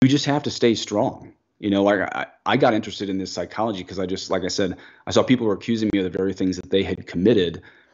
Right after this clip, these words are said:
And then I was like, "What's behind this psychology?" And it turns out it's narcissism. And it's the same way that the demons, uh, operate. So between these two bookends of vengeance and doormat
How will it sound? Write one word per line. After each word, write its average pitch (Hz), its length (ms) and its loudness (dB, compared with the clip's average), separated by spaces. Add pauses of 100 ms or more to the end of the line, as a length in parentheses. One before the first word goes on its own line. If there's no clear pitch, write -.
And 110 100 0
then 104 80 4
I 98 40 4
was 92 180 0
like, 85 160 -6
"What's 143 180 0
behind 127 400 0
this 107 140 0
psychology?" 85 880 -2 (480)
And 98 420 4
it - 200 -16
turns 85 220 -2
out 92 140 6
it's 101 140 0
narcissism. 110 600 0
And 78 80 -6
it's - 100 -12
the 78 80 -10
same 110 360 6
way 95 520 4
that 87 360 -2
the 92 120 -2
demons, 98 600 2 (540)
uh, 92 80 -6
operate. 87 520 -2
So 117 80 4
between 156 300 4
these 170 140 2
two 120 140 0
bookends 101 460 2
of 90 80 -6
vengeance 104 440 0
and 90 140 0
doormat 92 460 0